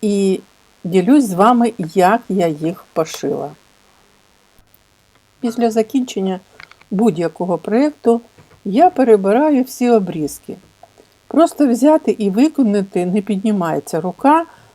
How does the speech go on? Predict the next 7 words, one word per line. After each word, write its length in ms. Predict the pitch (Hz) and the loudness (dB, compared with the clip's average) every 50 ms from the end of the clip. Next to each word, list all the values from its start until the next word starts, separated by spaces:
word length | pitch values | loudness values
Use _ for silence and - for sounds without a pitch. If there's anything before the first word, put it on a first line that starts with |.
| _ _ - | _ _ -2
тож 140 | 226 226 - | -2 -2 0
перебираю, 920 | - 220 - 226 262 202 196 214 220 262 302 320 330 320 294 294 294 294 294 - _ _ _ _ _ - | 2 2 4 4 4 4 4 4 6 6 6 6 6 6 4 4 2 0 -2 -8 _ _ _ _ _ -4
більше 380 | 202 233 339 349 320 - 240 208 | 0 2 2 2 2 0 0 0
в 80 | 185 | 0
одну 440 | 190 180 165 160 196 190 214 254 277 | 0 -4 -4 -4 -2 0 0 0 0
кучку 500 | 277 - 269 269 262 254 - - - 254 | -2 0 0 0 0 0 -4 -6 -6 -6
складаю, 800 | 247 - - 254 240 240 220 233 240 233 233 233 233 233 226 | -6 -4 0 2 2 4 4 6 6 8 8 6 6 4 0